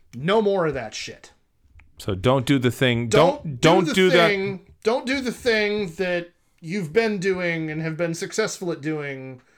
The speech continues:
Speaker 2: So don't
Speaker 1: Knock
Speaker 2: do
Speaker 1: that
Speaker 2: that
Speaker 1: shit off.
Speaker 2: voodoo that you do
Speaker 1: Do
Speaker 2: so
Speaker 1: so
Speaker 2: well.
Speaker 1: well. Oh,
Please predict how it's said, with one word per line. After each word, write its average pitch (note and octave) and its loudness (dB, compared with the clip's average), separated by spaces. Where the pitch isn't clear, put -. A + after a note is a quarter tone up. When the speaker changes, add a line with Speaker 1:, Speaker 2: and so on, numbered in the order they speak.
Speaker 2:
So A2 0
don't B2 2
Speaker 1:
Knock - 4
Speaker 2:
do B2+ 6
Speaker 1:
that - 2
Speaker 2:
that A2 6
Speaker 1:
shit G2 2
off. - 2
Speaker 2:
voodoo A2 4
that F#2+ 2
you G2+ 2
do F#2+ 0
Speaker 1:
Do E2+ 2
Speaker 2:
so G2+ 0
Speaker 1:
so G#3+ 4
Speaker 2:
well. B2 -2
Speaker 1:
well. D#3+ -14
Oh, C3+ -14